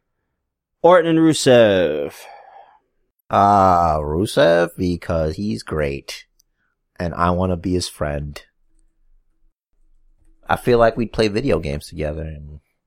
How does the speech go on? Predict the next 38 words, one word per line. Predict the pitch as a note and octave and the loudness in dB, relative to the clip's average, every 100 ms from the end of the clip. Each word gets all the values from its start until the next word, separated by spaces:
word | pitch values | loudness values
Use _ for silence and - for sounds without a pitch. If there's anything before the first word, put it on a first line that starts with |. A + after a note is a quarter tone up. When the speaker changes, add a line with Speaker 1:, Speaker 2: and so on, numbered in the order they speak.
| _ _ | _ _
Speaker 2:
tell | - G2+ | -2 0
jokes | F#2+ G#2+ F#2 - - - - _ _ _ _ _ | 2 0 -2 -2 -12 -14 -18 _ _ _ _ _
about | D#2+ E2 D#2+ E2 _ | -10 -4 -2 -4 _
America. | F2 E2 D2 D#2 - D#2+ - _ _ _ _ _ _ _ _ _ | -8 -6 -6 -10 -12 -12 -16 _ _ _ _ _ _ _ _ _
What | D#2 D2+ | -8 -8
a | |
country. | - - - - - _ _ _ _ _ _ _ _ _ _ _ _ - _ _ _ _ _ _ _ - | -10 -16 -16 -18 -20 _ _ _ _ _ _ _ _ _ _ _ _ -20 _ _ _ _ _ _ _ -10
Speaker 1:
I | C3+ | -6
might | C#3 D3+ E3 F3 | -6 -6 -8 -12
come | - C3+ | -8 -6
back | A2+ G#2+ G#2+ | -4 -6 -8
to | - | -16
this. | - - | -18 -12
I'm, | A2+ D#3+ | -6 -4
I'm | D3+ F3 | 0 2
gonna | G#3+ | 2
agree | D3+ C3+ C#3+ | 2 2 0
for | - | 0
now. | A2+ G#2+ C#3 D#3+ _ - | -2 -2 -2 -6 _ -2
Speaker 2:
Plus, | B2 C3 - | 2 2 2
I'd | G#2+ G#2 G2+ | 0 0 0
probably | A2 G#2+ G2+ | 0 0 0
be | |
in | G2+ | -4
the | |
same | F#2 G#2 G2+ | 0 0 2
room | F#2+ G2+ | 2 0
with | F#2+ | 0
his | E2 | -4
hot | - - F2 - | -6 -2 -2 0
wife, | D#2+ E2+ A2 - - _ _ _ _ | -2 -2 -2 -8 -20 _ _ _ _
and | G2+ F#2 F#2 | 2 2 2
then, | F#2 F#2+ G2+ F#2+ | 2 2 2 2
like, | F2+ - | 0 0
I | F#2 | -2
can | F#2 E2+ | -2 -6
smell | - - D#2 D2+ | -8 -4 -4 -2
her. | - C#2+ | -6 -10